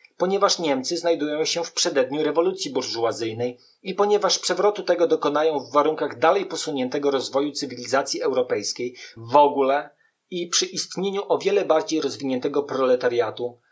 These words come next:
niż to było w Anglii w siedemnastym i we Francji w osiemnastym stuleciu. Tak, że niemiecka rewolucja burżuazyjna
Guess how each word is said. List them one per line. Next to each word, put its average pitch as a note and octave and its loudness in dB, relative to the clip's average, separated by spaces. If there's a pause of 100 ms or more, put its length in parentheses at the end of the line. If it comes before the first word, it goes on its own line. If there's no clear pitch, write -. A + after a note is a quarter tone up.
(220)
niż D#3 -2
to D#3 6
było D3+ 4
w - -8
Anglii C#3+ 0
w D3 -8
siedemnastym C3+ -2
i C3 -6
we B2+ 4
Francji C#3+ -2
w - -12
osiemnastym B2+ -2
stuleciu. G2+ -4 (360)
Tak, E3 2
że B2 -2
niemiecka D3 0
rewolucja A#2 2
burżuazyjna A2 -4